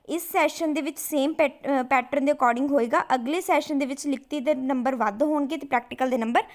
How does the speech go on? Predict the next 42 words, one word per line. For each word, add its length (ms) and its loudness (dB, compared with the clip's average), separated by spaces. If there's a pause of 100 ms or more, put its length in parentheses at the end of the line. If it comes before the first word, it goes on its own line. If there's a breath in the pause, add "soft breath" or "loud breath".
(360 loud breath)
ਘੱਟ 180 -2
ਹੋਣਗੇ। 400 -6 (340 loud breath)
ਤੇ 60 -8
ਇਹ 240 -2
ਸੀ 160 -6 (140)
ਅੱਜ 120 -2
ਦੀ 100 -2
ਇੰਪੋਰਟੈਂਟ 540 0 (100)
ਅਪਡੇਟ। 360 -2 (300 loud breath)
ਵੀਡੀਓ 240 0
ਵਧੀਆ 240 2
ਲੱਗੀ 240 2
ਹੋਵੇ, 160 2
ਲਾਈਕ 380 2
ਕਰਿਓ। 420 4 (460 loud breath)
ਥੱਲੇ 280 -2
ਕੁਮੈਂਟ 500 -2
ਸੈਕਸ਼ਨ 320 -2
'ਚ 80 -10
ਕੋਈ 300 0
ਵੀ 100 0
ਡਾਊਟ 260 4
ਤੁਸੀਂ 220 -6
ਪੁੱਛ 240 -8
ਸਕਦੇ 300 0
ਹੋ, 60 2
ਮੈਂ 120 0
ਰਿਪਲਾਈ 300 0
ਕਰ 220 0
ਦੂੰਗੀ। 300 -2
ਤੇ 140 -6
ਵੀਡੀਓ 260 -2
ਆਪਣੇ 160 -2
ਫਰੈਂਡਸ 380 -2
ਨੂੰ 80 0
ਵੀ 80 -2
ਸ਼ੇਅਰ 200 0
ਕਰਿਓ 260 0
ਤਾਂ 220 -4
ਕਿ 160 -8
ਉਹਨਾਂ 280 -2
ਤੱਕ 180 -4